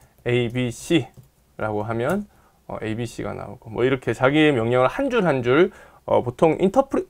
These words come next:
인터랙션, 그 대화형 인터랙티브 쉘이라고 그러는데, 어, 사용자가 뭔가 명령을 입력하면 파이썬 쉘이, 파이썬 인터프리터가 실행을 시켜주는 뭐 그런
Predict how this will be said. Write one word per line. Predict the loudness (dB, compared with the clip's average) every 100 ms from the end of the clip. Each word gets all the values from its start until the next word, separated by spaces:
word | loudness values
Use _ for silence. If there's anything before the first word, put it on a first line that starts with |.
| -4
인터랙션, | -2 2 4 2 2 4 4 0 -8
그 | -6 -4 -4 -6 -10 -2
대화형 | 8 10 10 8 6 2 -4 -8
인터랙티브 | -4 0 0 2 2
쉘이라고 | 2 0 2 2
그러는데, | 2 0 0 0 0 -2 -12 -14 0
어, | 2 2
사용자가 | 4 4 6 6 4
뭔가 | 4 2 2
명령을 | 2 2 2 2
입력하면 | 0 -2 -2 -2
파이썬 | -2 -2 -4
쉘이, | -2 -2 0 -4 -4
파이썬 | -6 -2 -4 -4 -6
인터프리터가 | -6 -4 -4 0 0
실행을 | 0 0 -2
시켜주는 | -4 -6 -6 -6
뭐 | -10
그런 | -4 0 0 0